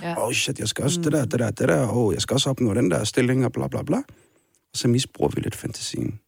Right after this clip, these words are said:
Speaker 1: Ja.
Speaker 2: "Hvad nu, hvis min kæreste går fra mig? Hvad nu, hvis dit? Hvad nu, hvis dat?"
Speaker 3: Mm.
Speaker 2: Så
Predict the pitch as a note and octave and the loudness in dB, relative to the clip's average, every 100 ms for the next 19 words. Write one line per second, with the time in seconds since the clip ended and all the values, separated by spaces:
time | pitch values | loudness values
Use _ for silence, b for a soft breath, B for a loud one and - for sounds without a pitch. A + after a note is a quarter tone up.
0 | G3+ F3+ - G#3+ A#2 G#2+ G#2+ - - - | -12 -8 2 4 4 2 -2 -6 -8 -4
1 | - - - - - - - - B2 A#2+ | -6 -6 -12 -12 -12 -14 -14 0 4 4
2 | G#2+ - - - - - A2 A2 - F3+ | 2 -4 -6 -10 -4 2 2 2 -2 -2
3 | F#3 F3+ E3+ E3 D#3+ - _ _ _ _ | 0 0 -2 -4 -6 -12 _ _ _ _
4 | - A2 G2+ | -4 0 0